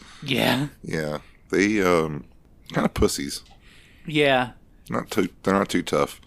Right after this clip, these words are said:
Speaker 1: They don't deserve those leather jackets they wear.
Speaker 2: No, I'm gonna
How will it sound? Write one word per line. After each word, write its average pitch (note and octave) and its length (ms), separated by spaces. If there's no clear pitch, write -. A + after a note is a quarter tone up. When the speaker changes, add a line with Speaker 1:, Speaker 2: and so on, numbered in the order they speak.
Speaker 1:
They F#3 120
don't G3 220
deserve C#3+ 400
those C3+ 240
leather C#3 340
jackets C3 480
they B2 160
wear. B2 320
Speaker 2:
No, D#2 440
I'm D#2 160
gonna F2 460